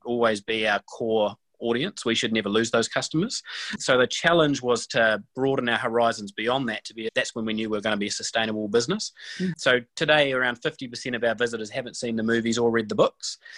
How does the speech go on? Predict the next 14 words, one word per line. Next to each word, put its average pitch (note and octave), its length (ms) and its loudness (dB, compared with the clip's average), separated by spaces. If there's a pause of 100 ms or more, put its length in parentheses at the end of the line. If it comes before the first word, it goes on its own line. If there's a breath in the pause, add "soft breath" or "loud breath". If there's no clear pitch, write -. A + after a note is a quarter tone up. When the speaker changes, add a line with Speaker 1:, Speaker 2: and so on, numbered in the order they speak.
(120)
Speaker 1:
So A2+ 360 4 (300)
that D#3+ 160 2
was C#3 160 0
our B2+ 140 6
main C3 240 2
challenge: A#2 400 -2
was A2 160 -8
trying A#2+ 300 -2
to G#2+ 200 -4 (800)
crack D#3 260 2
a D3 60 -4
little C#3 180 -2
bit B2+ 180 -6
more B2+ 260 -2